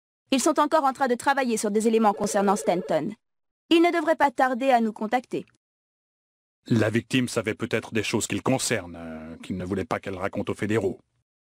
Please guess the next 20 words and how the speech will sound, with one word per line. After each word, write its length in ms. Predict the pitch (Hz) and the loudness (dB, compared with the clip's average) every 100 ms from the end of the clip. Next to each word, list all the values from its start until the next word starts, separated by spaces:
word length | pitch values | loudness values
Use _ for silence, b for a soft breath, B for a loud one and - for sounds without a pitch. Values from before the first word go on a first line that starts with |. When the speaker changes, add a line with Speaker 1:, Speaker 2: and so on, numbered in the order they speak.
| _ _ _ _ _ - | _ _ _ _ _ 4
Speaker 1:
Nous 140 | 285 | 4
devrions 400 | 294 339 359 330 | 4 2 4 4
un 100 | 262 | 4
peu 140 | 269 | 0
pressurer 480 | 254 - 247 277 262 | -2 0 0 2 2
les 100 | 240 | 2
fédéraux 380 | - 233 247 294 | 0 2 2 2
pour 140 | 247 | -2
savoir 300 | 240 240 240 - | 0 2 2 2
quel 160 | 285 | 0
arrangement 420 | 254 233 220 233 | 2 0 2 2
Ross 260 | 208 214 - | 2 0 0
devait 200 | 214 202 | 0 0
passer 320 | 202 202 226 | 0 0 2
avec 280 | 190 180 - | 2 0 -4
eux. 120 | 170 - _ _ b b b | -6 -6 _ _ b b b
Le 100 | 247 | 4
mobile 300 | 294 320 269 | 4 2 0
de 40 | |
Stanton 460 | 240 254 233 247 | 0 0 2 4